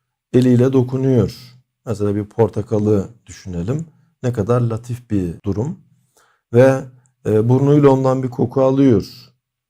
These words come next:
E, dilim dilim yapılmış, ondan bir keyif alıyor. Ve ağzına götürdüğünde dili bundan bir zevk alıyor. Mideye indiğinde mide doymuş olmanın keyfini yaşıyor.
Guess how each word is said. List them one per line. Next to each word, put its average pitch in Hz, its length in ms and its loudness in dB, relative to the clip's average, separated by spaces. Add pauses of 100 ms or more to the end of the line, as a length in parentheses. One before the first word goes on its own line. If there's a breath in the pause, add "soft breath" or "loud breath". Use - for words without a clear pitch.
E, 104 180 -4
dilim 127 300 0
dilim 123 460 0
yapılmış, 113 840 -2
ondan 117 360 0
bir 117 100 -8
keyif 117 380 -6
alıyor. 113 600 -2 (680)
Ve 120 260 6 (260)
ağzına 113 440 2
götürdüğünde 113 960 -2 (540)
dili 123 240 2
bundan 117 420 2
bir 113 260 0 (100)
zevk 110 420 0
alıyor. 98 560 -6 (220)
Mideye 117 480 0
indiğinde 104 680 -4 (420)
mide 113 500 2 (140)
doymuş 120 400 0
olmanın 110 420 0
keyfini 110 580 -2
yaşıyor. 117 540 -4